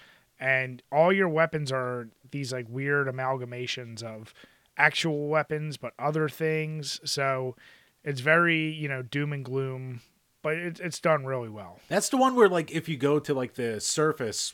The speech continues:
Speaker 2: of the world, like, you, if you don't have the right equipment, you, like, die super fast, right?
Speaker 1: Yeah, so you gotta, yeah, you gotta have a mask that has enough filters to get rid of the radiation. So yeah, it's, it's cool. It's a legit survival horror F P S.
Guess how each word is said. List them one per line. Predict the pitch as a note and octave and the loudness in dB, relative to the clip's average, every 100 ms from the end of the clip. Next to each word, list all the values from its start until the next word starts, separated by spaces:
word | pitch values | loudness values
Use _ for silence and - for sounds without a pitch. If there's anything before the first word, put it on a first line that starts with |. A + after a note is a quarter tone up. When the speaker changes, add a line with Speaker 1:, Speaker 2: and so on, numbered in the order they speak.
| G2+ | -10
Speaker 2:
of | B2 A#2 G#2 | -8 -8 -4
the | |
world, | G#2 G#2+ G#2 F#2+ | -2 0 0 -4
like, | G2+ G2+ G#2 | -8 -8 -6
you, | G#2+ G#2 G#2 | -6 -4 -6
if | A2+ G#2 G2+ | -8 -12 -8
you | A2+ | -6
don't | A#2 | -4
have | A#2 | -4
the | G2+ | -2
right | G#2 | -2
equipment, | G2+ B2+ G#2+ G2 | 0 -2 -2 -10
you, | G2+ | -10
like, | F2+ E2+ | -10 -8
die | A2 G#2+ | -4 -4
super | - F#2 | -6 -10
fast, | - A2 E2 F#2+ | -6 -6 -6 -8
right? | G2 G#2+ _ _ _ - | -10 -10 _ _ _ 2
Speaker 1:
Yeah, | D3 B2 A#2 | 4 4 0
so | D3+ | 0
you | D3 C#3+ | 0 4
gotta, | D#3 C#3+ | 4 4
yeah, | C#3 C#3 | 2 -2
you | B2+ C3+ | -2 2
gotta | D3+ C#3+ | 2 4
have | D3+ C#3 | 4 2
a | C3+ | 0
mask | D3 D#3 D3+ - | 4 6 6 2
that | C#3 B2+ | -4 0
has | C#3 B2 | 0 -2
enough | C3 B2+ - _ - | -8 -8 -12 _ -20
filters | - D3+ D3 - D3 D3 D3 C#3 - - - - _ | -4 -2 -2 -2 -2 -2 -2 -4 -6 -10 -20 -20 _
to | - C3 B2 A2+ | -4 -4 -4 -4
get | C3 B2+ | -6 -2
rid | C#3 C3 | -2 -2
of | |
the | A#2+ | -4
radiation. | B2+ C3 A#2+ E3 F#3 - F#3 F3 E3+ E3+ D#3+ - | -4 -4 -2 0 2 0 0 0 -2 -4 -6 -8
So | - D3 | -8 -4
yeah, | C#3 C3+ | -2 -4
it's, | A#2 D3+ - - - - - - - _ _ - | -2 -4 -2 -2 -2 -6 -12 -20 -20 _ _ -4
it's | E3 - | -2 2
cool. | G3 B2 | 2 2
It's | A#2+ - | -2 -2
a | D#3+ | 0
legit | F3 D3+ E3+ F3+ | 2 2 0 0
survival | - D#3 C3 C#3 C#3 C#3 C3 | -2 -2 0 0 0 -2 -4
horror | C3+ C3 B2 | -2 -2 -2
F | A#2+ - | -6 -10
P | B2 | -14
S. | G2 - - - | -12 -6 -4 -4